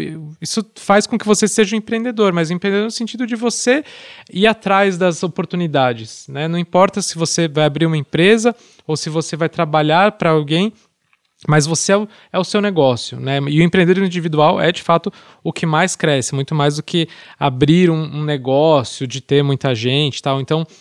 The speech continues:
a gente fala muito disso: trabalho autônomo, consultor, freelancer. Então, acho que é esse que é o futuro mesmo, né? É, e, e que tá crescendo cada vez mais. Tanto que na Maturi Jobs, agora a gente abriu uma nova plataforma que é a Maturi Services,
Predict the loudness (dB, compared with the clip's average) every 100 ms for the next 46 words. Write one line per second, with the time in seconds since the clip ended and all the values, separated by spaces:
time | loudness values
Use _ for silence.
0 | -20 _ -4 -2 2 4 4 0 0 -2
1 | -6 -6 -2 0 0 -2 0 2 4 2
2 | -2 -6 -12 _ _ -6 -4 -4 -6 0
3 | 4 4 4 0 -8 -4 0 4 4 4
4 | 2 -2 -4 -6 -20 _ 0 2 2 0
5 | 0 2 2 2 -2 -4 -6 0 4 6
6 | 4 0 -6 0 2 4 2 2 0 -2
7 | -6 -2 -2 -2 -6 -20 -20 -10 -6 -2
8 | -2 -2 -4 -4 -4 -6 -10 -12 -4 -2
9 | 0 -2 2 0 0 0 2 2 2 0
10 | 0 0 0 0 -4 -4 _ _ -2 0
11 | 0 0 0 2 4 4 4 2 4 4
12 | 2 0 -2 0 0 2 0 -2 -4 -4
13 | -2 -2 -2 -2 -2 -2 -2 -4 -2 0
14 | 0 -2 -10 -14